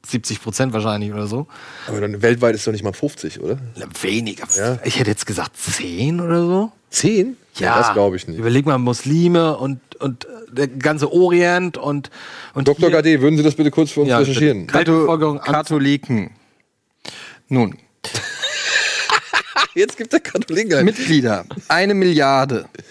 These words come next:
Speaker 1: Von?
Speaker 3: Zwe-, eins Komma zwei Milliarden. Naja, gut, von
Speaker 1: Das ist nicht
Speaker 3: sieb-,
Speaker 1: besonders
Speaker 3: sieben
Speaker 1: viel.
Speaker 3: oder acht oder wie viel? Neun? Wie viel sind's mittlerweile?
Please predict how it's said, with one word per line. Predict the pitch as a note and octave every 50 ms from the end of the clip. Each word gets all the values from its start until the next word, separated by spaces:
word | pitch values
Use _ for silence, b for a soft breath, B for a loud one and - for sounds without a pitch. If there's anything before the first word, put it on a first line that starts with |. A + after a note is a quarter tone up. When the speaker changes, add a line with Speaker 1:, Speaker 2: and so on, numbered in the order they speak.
| B B B B B B B B B B B B B _ -
Speaker 1:
Von? | - - - C3+ C#3+ C#3+ - -
Speaker 3:
Zwe-, | -
eins | D#3+ E3+ F#3 G3 -
Komma | - - E3+ D#3 D3
zwei | - - D3 D3
Milliarden. | D3+ D3+ D3 C#3+ C3+ C3+ B2 A#2
Naja, | A2+ A2+ A#2
gut, | A#2+ D3 F#3 C3+
von | - - - B2+ B2+ C3
Speaker 1:
Das | B2+ A#2
ist | C3
nicht | D3 D#3
Speaker 3:
sieb-, | C#3
Speaker 1:
besonders | B2 A2+ G#2+ G#2+ G#2 A2+
Speaker 3:
sieben | D3 C#3+ C#3 C#3
Speaker 1:
viel. | C#3 C3+
Speaker 3:
oder | A#2 - -
acht | C3 - - -
oder | B2+ A#2+
wie | C3
viel? | C3 - D3+
Neun? | C#3+ C#3 C#3 D3 D#3 D#3+ D#3+ D3 C3+
Wie | - C#3
viel | C3+ C#3+ B2+
sind's | C#3 D3+ D3+ -
mittlerweile? | C3 A2+ A#2 A2 G#2+ A2 A#2 - G2 A#2+